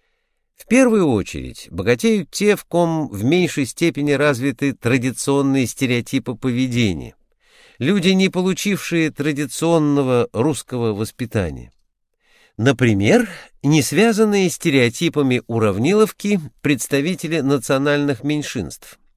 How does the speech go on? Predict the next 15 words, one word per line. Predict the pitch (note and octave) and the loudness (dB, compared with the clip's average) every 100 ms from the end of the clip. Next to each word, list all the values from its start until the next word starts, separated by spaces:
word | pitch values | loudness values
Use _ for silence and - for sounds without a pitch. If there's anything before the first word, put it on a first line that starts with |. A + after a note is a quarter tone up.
| _ _ _ _ _ _ _ | _ _ _ _ _ _ _
Что | - D3+ | -2 0
касается | D3+ D3+ D#3+ B2+ C3+ | 2 2 2 2 2
русских, | D3 G3+ - F#3+ - | 2 0 -2 -6 -2
то | D3+ C#3 B2 - _ | 0 0 0 -4 _
чаще | - A#2 F#2 - E2+ | -2 0 0 -2 -10
других | D2 G2+ G#2 C#3+ E3 - _ _ _ | -6 -6 -4 -4 -6 -10 _ _ _
материального | A2 B2 C3+ A#2+ A2+ G#2+ G2+ | -4 0 2 2 2 2 0
успеха | G2 - C#3 D3 D#3 | -4 -2 0 2 0
достигают | A#2+ G#2 B2+ A2 G#2+ G2 | -2 -4 -4 -2 0 -2
люди, | G2+ A#2+ D3 E3 - _ _ _ | -2 -2 0 -2 -6 _ _ _
в | |
силу | - D#3 C#3+ | -4 0 0
каких-то | B2+ C3+ C3+ C#3 - C#3+ B2 _ _ _ | 0 -4 -4 -8 0 0 0 _ _ _
частных | - C#3 A#2+ G2 - E2 - | 2 4 4 2 -4 -8 -4
причин, | A2 G2+ - G3+ G3 | -4 -2 0 0 0